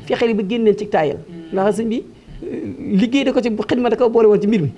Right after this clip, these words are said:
Waaw, léegi la xañ mel ne ak yëfu say xaw a am léegi-léegi, waaye bokk na ci moom ponk yoonu murid moom moo nangoo liggéey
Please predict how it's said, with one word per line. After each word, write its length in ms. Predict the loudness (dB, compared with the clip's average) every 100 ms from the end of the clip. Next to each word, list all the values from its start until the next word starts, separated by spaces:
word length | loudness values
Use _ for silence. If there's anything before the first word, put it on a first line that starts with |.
| -14 -20 -12 -2
Waaw, 200 | 2 2 2
léegi 300 | 2 2 4
la 120 | 4
xañ 240 | 2 2 4
mel 160 | 6 6
ne 60 | 4 2
ak 100 | 4
yëfu 260 | 4 4
say 140 | 4 4
xaw 140 | 4
a 60 | 4
am 100 | 6
léegi-léegi, 400 | 6 6 6 2 -6 -6 2
waaye 180 | 2 2
bokk 260 | 0 2
na 80 | 2
ci 140 | 4 4
moom 200 | 4 2 -4 -16 -20 -10 -2
ponk 240 | 0 2
yoonu 280 | 2 2 4
murid 160 | 4 6
moom 100 | 6
moo 100 | 6
nangoo 260 | 6 4 2 -2 -16 -10
liggéey 460 | -4 0 2 2